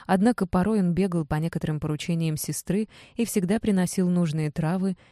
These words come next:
и еду из главного дома, не обращаясь к слугам. Слава небожителям, он быстро перестал ныть, что хочет попробовать раскрутить какое-нибудь из семи псевдоядер. Ян Ли вовремя пресекла энтузиазм брата, накричав на шустрого подростка ещё в первый день.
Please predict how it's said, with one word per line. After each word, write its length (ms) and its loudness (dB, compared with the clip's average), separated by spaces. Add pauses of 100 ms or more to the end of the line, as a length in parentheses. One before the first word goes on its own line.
(140)
и 80 0
еду 480 2
из 180 2
главного 520 2
дома, 420 -2 (360)
не 200 4
обращаясь 760 -2
к 100 -18
слугам. 580 -4 (520)
Слава 360 4
небожителям, 800 4
он 340 0
быстро 420 0
перестал 540 2
ныть, 300 2
что 200 -6
хочет 440 -4
попробовать 640 2
раскрутить 520 -2
какое-нибудь 720 0
из 80 -2
семи 360 -2
псевдоядер. 960 -2 (560)
Ян 280 4
Ли 160 2
вовремя 460 2
пресекла 480 -2
энтузиазм 640 0
брата, 420 -2
накричав 500 -2
на 140 -2
шустрого 400 -4
подростка 580 -4
ещё 340 -2
в 80 -8
первый 320 0
день. 320 -6